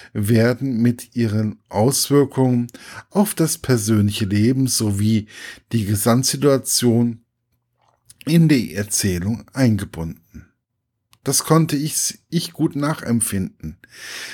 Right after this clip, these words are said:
Als Amerikaner hier in Gießen ihren Stützpunkt verlassen haben, erlebten wir auch Ähnliches. Egal, ob es nun Kneipen, Restaurants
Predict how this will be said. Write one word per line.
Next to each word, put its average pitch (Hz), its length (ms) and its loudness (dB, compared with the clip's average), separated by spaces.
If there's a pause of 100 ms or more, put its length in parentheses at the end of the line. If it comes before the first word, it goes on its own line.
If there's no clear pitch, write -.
(140)
Als 113 460 2
Amerikaner 135 800 2
hier 139 400 0
in 120 160 0
Gießen 139 440 -2
ihren 117 280 2
Stützpunkt - 640 -2
verlassen 107 480 2
haben, 131 420 2 (380)
erlebten 110 640 2
wir 113 300 2
auch - 160 -8
Ähnliches. - 800 -2 (320)
Egal, 123 500 4
ob 104 220 -8
es - 160 -6
nun 139 140 -2
Kneipen, 147 500 2
Restaurants 123 920 0